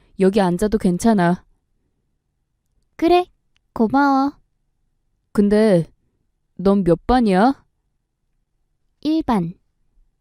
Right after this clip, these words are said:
그럼 너 공부 잘해? 어? 몇 등인데? 일 등. 반에서? 반에서도 학교 전체에서도.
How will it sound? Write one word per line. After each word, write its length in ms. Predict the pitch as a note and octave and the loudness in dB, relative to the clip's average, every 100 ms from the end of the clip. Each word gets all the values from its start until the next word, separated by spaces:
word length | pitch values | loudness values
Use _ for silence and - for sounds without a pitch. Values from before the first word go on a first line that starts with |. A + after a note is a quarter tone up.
| _ - | _ -4
그럼 300 | A3+ B3+ A3+ | 0 2 2
너 120 | G#3 | 0
공부 380 | - F#3+ G3 A#3 | 0 -2 -2 0
잘해? 380 | G#3+ E3+ G#3+ D4+ _ _ _ _ _ _ _ _ _ _ _ _ - | 0 2 2 0 _ _ _ _ _ _ _ _ _ _ _ _ -6
어? 180 | E4+ F#4+ _ _ _ _ _ _ _ _ _ | -4 -4 _ _ _ _ _ _ _ _ _
몇 240 | - F#3+ - | 0 0 0
등인데? 500 | B3+ A3+ F#3 G3+ C4 _ _ _ _ _ _ _ _ _ _ _ | -2 0 0 0 -2 _ _ _ _ _ _ _ _ _ _ _
일 200 | D#4 E4 - | -6 -6 -6
등. 240 | C4+ C#4 D4 _ _ _ _ _ _ _ _ _ - | -6 -4 -6 _ _ _ _ _ _ _ _ _ -4
반에서? 580 | F#3+ F#3+ F#3 - C4 - _ _ _ _ _ _ _ - | 0 0 0 0 -2 -2 _ _ _ _ _ _ _ -10
반에서도 1300 | - A#3 C4+ F4 F4+ F4 - C#4+ C#4+ C#4 C#4 C#4 C4+ | -2 0 0 0 -2 -4 -4 -4 -2 -2 -4 -6 -10
학교 380 | - - - D#4 | -8 -8 -4 -4
전체에서도. 840 | C4 A3 G#3+ B3+ A#3+ A3+ G3 F3+ | 0 -2 0 0 0 0 -2 -2